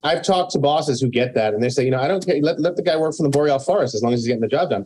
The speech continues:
And it was funny. The only job I ever really had full time was America Online. And when I was at A O L,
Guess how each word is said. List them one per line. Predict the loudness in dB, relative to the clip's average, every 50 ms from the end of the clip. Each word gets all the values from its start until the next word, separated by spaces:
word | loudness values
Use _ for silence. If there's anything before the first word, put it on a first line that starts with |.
| -10 -14 -16 -6 -4
And | 0 0
it | 0
was | 2 2 2
funny. | 2 2 2 0 -2 -2
The | -2 0
only | 2 2 2 2
job | 2 2 2 2 2
I | 2
ever | 2 2 0
really | 2 2 2 2
had | 2 0 0 0 -2 -2
full | -2 -2 0
time | 0 0 0 0 0 0
was | 0 0 0
America | 0 0 0 2 0 0
Online. | 0 0 0 0 0 -2 -4 -8 -8 -6 -2
And | -2 0 0 -2 -4 -6 _ _ _ _ _ _ _
when | 0 2 2
I |
was | 4 4 4
at | 4 4
A | 2 2
O | 2
L, | 2 0 -2 -4 -10